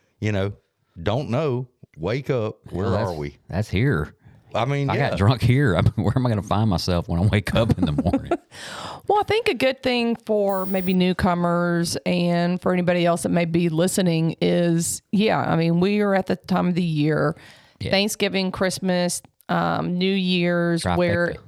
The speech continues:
Speaker 3: it's, it's celebrated heavily with alcohol or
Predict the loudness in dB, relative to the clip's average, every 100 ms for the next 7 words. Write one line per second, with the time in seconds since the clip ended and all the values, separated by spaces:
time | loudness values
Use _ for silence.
0 | -2 0 0 -2 -8 _ _ _ -2 0
1 | 0 2 2 2 2 2 2 0 -2 -2
2 | 0 2 2 2 0 0 0 -2 0 0
3 | 0 0 0 2 0 0 0 0 -2 -4